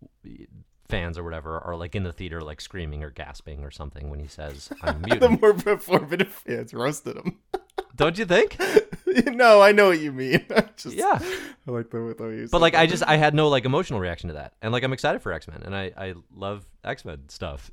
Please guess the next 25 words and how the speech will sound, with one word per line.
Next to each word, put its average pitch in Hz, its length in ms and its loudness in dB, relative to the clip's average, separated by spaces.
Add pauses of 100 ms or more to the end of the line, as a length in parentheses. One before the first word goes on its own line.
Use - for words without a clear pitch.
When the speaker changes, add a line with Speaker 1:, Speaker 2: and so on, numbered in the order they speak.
Speaker 1:
And 90 320 -8
when 92 120 -6
Namor 92 180 -8
says 151 140 -10
that, 104 100 -8
I'm 95 60 -8
just - 160 -18
kinda 107 140 -6
like, 104 180 -10
"Yeah, 156 120 -10 (240)
Speaker 2:
Well, 247 160 2
Speaker 1:
okay." 220 100 -2
Speaker 2:
'cause 220 180 -2
it's, - 260 -2
you 185 160 0
know, 98 340 -6
it's 139 200 -6
clearly, 107 500 -2
like, 95 400 -10 (380)
them 98 240 -10
just 95 180 -10
doing 107 160 -6
the 104 80 -8
little 98 200 -8
wink. 104 280 -8